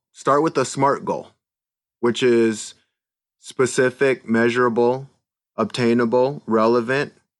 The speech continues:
and give it a timeline. Sometimes,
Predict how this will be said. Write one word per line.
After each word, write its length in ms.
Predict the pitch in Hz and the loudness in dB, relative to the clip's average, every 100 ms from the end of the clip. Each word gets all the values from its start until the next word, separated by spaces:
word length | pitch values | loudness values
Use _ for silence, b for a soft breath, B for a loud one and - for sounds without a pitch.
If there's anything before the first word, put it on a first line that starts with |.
| _ _ _ _ | _ _ _ _
and 340 | 117 117 110 | -2 0 0
give 220 | 98 123 160 | 0 2 2
it 80 | |
a 80 | 165 | 0
timeline. 560 | - 143 165 127 69 - _ _ _ _ _ _ _ | 0 0 0 -2 -6 -14 _ _ _ _ _ _ _
Sometimes, 920 | _ 123 131 139 135 131 131 120 - | _ -2 0 0 0 0 -2 -6 -10